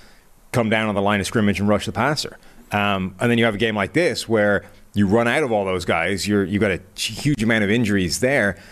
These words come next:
And all of a sudden, Parsons basically doesn't play linebacker. Like, you're now playing defensive end for this game. I, I don't remember a player that's been able to do that in the last fifteen years.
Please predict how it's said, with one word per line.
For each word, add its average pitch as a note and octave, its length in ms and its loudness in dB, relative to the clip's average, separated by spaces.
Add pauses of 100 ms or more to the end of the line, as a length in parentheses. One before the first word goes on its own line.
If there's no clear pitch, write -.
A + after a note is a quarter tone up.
(400)
And A#2 80 2
all B2 100 4
of A#2 60 0
a G#2+ 40 -4
sudden, A2+ 200 0
Parsons A2 400 -2
basically A2+ 320 -2
doesn't G#2 240 0
play G#2 160 0
linebacker. F#2+ 640 -2
Like, G2+ 200 -2
you're G2+ 100 2
now G2+ 180 2
playing G2 300 -2
defensive F2+ 440 -2
end F#2 260 -2
for F#2 80 -6
this D2 140 -6
game. D2 240 -6 (600)
I, C#3 220 -4 (120)
I B2 120 0
don't C#3+ 140 -2
remember C3 260 2
a A2+ 60 0
player B2 360 0
that's G2 160 -6
been G#2+ 160 0
able G2 160 0
to F2 60 0
do A2 160 2
that F2 240 0
in F2+ 80 -6
the F2+ 80 -2
last F#2 260 0
fifteen G2 340 -2
years. E2+ 360 -2